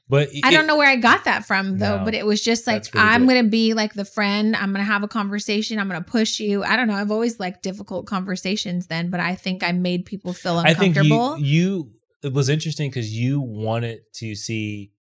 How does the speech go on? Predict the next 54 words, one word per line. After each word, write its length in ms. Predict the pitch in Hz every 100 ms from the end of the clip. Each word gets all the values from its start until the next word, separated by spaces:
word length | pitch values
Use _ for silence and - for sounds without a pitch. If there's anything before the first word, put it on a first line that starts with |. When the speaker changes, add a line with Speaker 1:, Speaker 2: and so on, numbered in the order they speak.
| _ _ -
Speaker 1:
did 140 | 123
I 80 | 123
have 240 | 123 123
the 80 | 117
ability 320 | 104 113 113 104
to 100 | 95
sell 300 | - 101 101
you 200 | 92 85
on 100 | 82
this? 320 | 76 - -
Speaker 2:
Yeah. 320 | 247 320 180 139
Speaker 1:
Like, 240 | 98 95
did 140 | 117 113
Speaker 2:
I 140 | 220
wanna 240 | 254 240 220
be 100 | 214
Speaker 1:
did 160 | 127
I 120 | 127 127
Speaker 2:
sold. 100 | 131
Speaker 1:
have 240 | 131 120
a 140 | 120
profound 840 | 120 - 110 101 123 117 117 113 107
reason 440 | 110 110 98 95
Speaker 2:
Mm-hmm. 120 | 123 123
Speaker 1:
why? 440 | 95 101 143 160
Which 180 | 135 143
I 40 | 185
think 200 | 320 311
is 280 | 156 104
really 200 | 120 160
legit. 400 | 147 117 104 151
Like, 180 | 117 107
if 80 | 113
someone 240 | - 131
says, 160 | 127 135
"I 100 | 131
just 200 | 147 147
like 260 | 139 170 170
you 60 |
'cause 140 | 139 131
I 40 |
like 300 | 123 143 175
you." 140 | 170 156
Speaker 2:
Yeah, 200 | 202 160
not 240 | 202 202 220
good 120 | 196
Speaker 1:
N-, 80 | 170
Speaker 2:
enough 40 |
Speaker 1:
not 120 | 151 165
Speaker 2:
for 60 |
Speaker 1:
good 100 | 185
Speaker 2:
me. 60 | 208
Speaker 1:
enough. 320 | 123 98 -
Like, 200 | 110 110